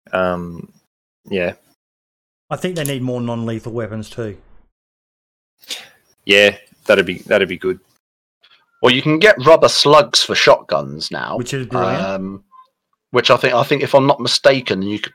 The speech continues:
Speaker 3: feel free to correct me if I'm wrong, but I think that's now vanilla as well.
Speaker 2: Yes.
Speaker 3: Um,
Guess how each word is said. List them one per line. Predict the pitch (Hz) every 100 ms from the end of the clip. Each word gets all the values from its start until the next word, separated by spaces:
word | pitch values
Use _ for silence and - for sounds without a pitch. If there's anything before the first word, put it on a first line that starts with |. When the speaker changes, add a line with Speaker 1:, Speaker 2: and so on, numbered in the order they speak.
| _
Speaker 3:
feel | 127 107
free | 113
to | 98
correct | - 113 -
me | 95
if | 92 101
I'm | 98 107
wrong, | 98 82
but | 85
I |
think | 90 - 135 -
that's | 110 -
now | 113 107
vanilla | 98 104 120 107 95
as | 98 113
well. | 113 73 92 117 _ 127
Speaker 2:
Yes. | 107 - - -
Speaker 3:
Um, | 101 98 101 101 101 113